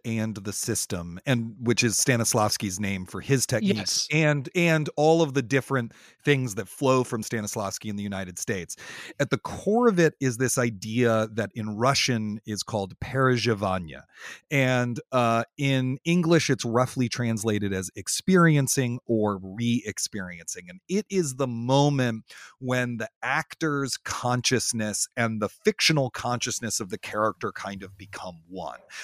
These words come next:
Speaker 1: The actor isn't totally losing themselves in the character because that's actually madness. <laughs> You know what I
Speaker 2: Yeah,
Speaker 1: mean?
Speaker 2: yeah.
Speaker 1: It, it, but it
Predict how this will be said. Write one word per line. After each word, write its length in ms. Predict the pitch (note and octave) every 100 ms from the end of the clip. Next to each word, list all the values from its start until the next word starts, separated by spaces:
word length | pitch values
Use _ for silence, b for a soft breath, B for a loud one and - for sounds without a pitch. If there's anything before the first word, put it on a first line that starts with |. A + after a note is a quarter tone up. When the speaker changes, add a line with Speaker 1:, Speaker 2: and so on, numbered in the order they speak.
| B
Speaker 1:
The 140 | D#3+
actor 340 | D3+ F3+ - D#3
isn't 280 | B2 B2 -
totally 520 | - G3 G3+ F#3 E3+
losing 400 | D3 C#3+ C#3 C3+
themselves 400 | C3 - B2+ A#2
in 80 | A#2+
the 100 | A2
character 400 | B2 A#2 G#2+ A2
because 280 | G#2+ A2
that's 240 | G2 A2+ -
actually 500 | G#2 - G2 F2+ E2+ _ _ _
madness. 640 | A#2+ A#2 A#2 F2+ - - -
<laughs> 0 |
You 80 | D#3+
know 120 | G3+
what 160 | D#3+ G3
I 40 |
Speaker 2:
Yeah, 60 | D3
Speaker 1:
mean? 260 | E3+ E3 F3
Speaker 2:
yeah. 180 | D3 G#3+
Speaker 1:
It, 180 | G#3 F#3
it, 200 | F#3+ D#3+
but 140 | D#3+
it 100 | E3